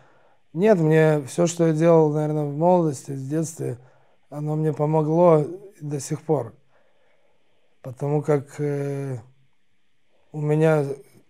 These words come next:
играет иногда, даже не иногда, довольно-таки часто такой интересный факт, что мне на работе интересно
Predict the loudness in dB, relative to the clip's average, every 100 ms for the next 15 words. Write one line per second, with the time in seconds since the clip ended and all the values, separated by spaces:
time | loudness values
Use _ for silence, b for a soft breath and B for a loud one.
0 | _ -8 -2 4 6 6 2 -6 -6 -4
1 | -2 -2 -6 _ _ _ _ _ _ _
2 | _ -6 -4 -2 -4 -4 -4 -2 0 0
3 | -2 -4 -6 -10 -10 -4 -4 -4 -8 -8
4 | -8 _ _ _ -18 -8 -2 -2 -4 -10
5 | _ _ _ _ _ _ _ b b b
6 | b b b b b b b b _ -6
7 | -6 2 6 6 4 -2 4 4 4 -4
8 | -4 -2 0 2 2 0 -2 -4 B B
9 | B B B 0 0 2 2 0 -2 -2
10 | -2 -4 -6 -2 -2 -2 -4 -2 -2 -4